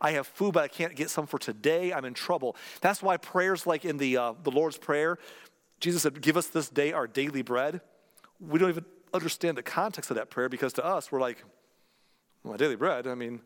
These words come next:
I got a fridge full of it. You know, I'm ready for a snowstorm. If the weather's bad outside, I got probably a good week's worth of food to eat.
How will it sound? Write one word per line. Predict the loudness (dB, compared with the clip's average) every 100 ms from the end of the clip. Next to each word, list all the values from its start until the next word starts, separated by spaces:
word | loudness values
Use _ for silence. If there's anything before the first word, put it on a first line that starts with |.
| -20 -20 -20 -20 _ _ -2
I |
got | -2
a | -2
fridge | -2 -2
full | -2 -4
of | -4
it. | -4
You | -2
know, | -2
I'm | 0
ready | 0
for | 0 -2
a |
snowstorm. | -2 0 -2 0 -4
If | -2
the | 0
weather's | 0 0 0
bad | 0 0
outside, | -2 0 0 0
I |
got | -2 -8 -6
probably | -2 0
a |
good | 0
week's | -2 -2 -4
worth | -4 -4
of | -4
food | -4 -4
to | -6 -12
eat. | -16